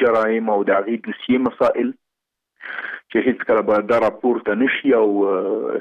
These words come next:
هیڅ کله د هغې مسائل واضح نشي او په دې ارتباط باندې هیڅ ډول بحث او هیڅ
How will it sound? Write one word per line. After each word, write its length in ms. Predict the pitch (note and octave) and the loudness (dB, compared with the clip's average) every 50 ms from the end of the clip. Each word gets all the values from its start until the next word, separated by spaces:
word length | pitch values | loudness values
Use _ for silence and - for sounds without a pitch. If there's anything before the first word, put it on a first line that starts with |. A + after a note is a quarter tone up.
| - | -2
هیڅ 160 | - C3 C3 - - | -2 -2 -2 -2 -2
کله 180 | - A2 G#2+ G#2 | 0 0 2 2
د 60 | G2+ | 2
هغې 260 | G2+ G2+ G2+ A2+ A#2+ A2 G#2 | 2 0 2 0 0 0 -2
مسائل 580 | G2 - - G2+ G#2+ - A2+ A2+ A2 G2+ G2+ G2 - | -2 -4 -4 -4 -2 0 0 0 0 0 -2 -4 -2
واضح 460 | - G#2 G#2 - - B2 C3+ C3+ C3+ | 0 2 2 2 2 2 0 0 0
نشي 340 | C3+ B2+ A#2 - - A#2 A2+ | -2 -4 -4 -4 -2 0 2
او 120 | G#2 G2+ | 2 2
په 140 | G2 - G#2+ | 0 -2 -4
دې 180 | F#2 A#2+ A#2+ A#2 A2 | -2 0 2 2 0
ارتباط 380 | - - G#2 G2 G#2+ A2+ A2+ - - - | 0 -4 -6 -2 0 0 -2 -2 -2 -4
باندې 220 | G#2+ G#2 G2+ G#2 G2+ - | -6 -4 -4 -4 0 0
هیڅ 140 | D3 D3+ - - - A#2+ | 0 0 0 -2 -2 0
ډول 220 | A#2 A2+ A2 G#2 G2+ | 2 2 2 0 0
بحث 460 | G2 - A#2+ A#2 - - _ - A#2 | 0 0 0 0 -2 -4 _ 0 0
او 40 | A2+ A#2 A2+ - - - - - - - _ - - | 0 0 -2 -4 -10 -16 -16 -18 -18 -20 _ -6 -2
هیڅ 180 | C#3 C#3+ C#3+ | 0 0 0